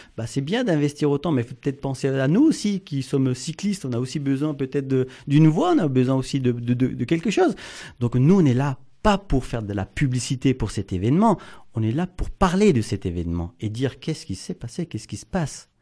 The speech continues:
C'est ça le truc. Donc si ça, par exemple, on était, euh, on n'était pas libre,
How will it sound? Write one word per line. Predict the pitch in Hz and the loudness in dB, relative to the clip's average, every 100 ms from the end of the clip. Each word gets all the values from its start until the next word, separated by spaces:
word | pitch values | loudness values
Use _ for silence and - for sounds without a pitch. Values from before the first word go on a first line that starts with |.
| _ _ | _ _
C'est | - - | -12 -8
ça | - 214 | -6 -4
le | 110 | -6
truc. | - 104 - - - - | -6 -8 -8 -20 -20 -8
Donc | 107 - _ _ _ | -8 -8 _ _ _
si | - - 165 | -8 -2 -2
ça, | 143 143 | 0 -2
par | - 101 | 0 -2
exemple, | 98 104 98 - _ - | 0 -2 -4 -12 _ -6
on | 98 | -4
était, | 92 - 101 98 | -4 -4 -6 -4
euh, | 85 82 82 85 85 - - - - _ _ - | -6 -6 -8 -8 -10 -12 -16 -20 -20 _ _ -12
on | 98 | -10
n'était | 92 | -6
pas | 98 90 | -6 -4
libre, | 95 202 151 | -4 -2 -2